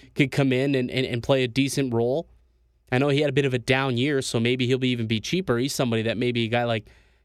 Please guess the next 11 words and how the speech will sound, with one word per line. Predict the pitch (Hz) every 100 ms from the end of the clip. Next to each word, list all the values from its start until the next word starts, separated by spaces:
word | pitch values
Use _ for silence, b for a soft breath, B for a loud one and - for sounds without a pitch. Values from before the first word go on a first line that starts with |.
| -
Kapanen | 135 123 131 120
or | 110
Johnsson | 117 143 - 147
might | 113
be | 110 107
able | 104
to | 107
get | 107 104 -
you, | 147
but | 131 113 101 208 - _ _ _ _ _ _ _ _ _ _ _ _ _ _
maybe | - 110 127 139 143 143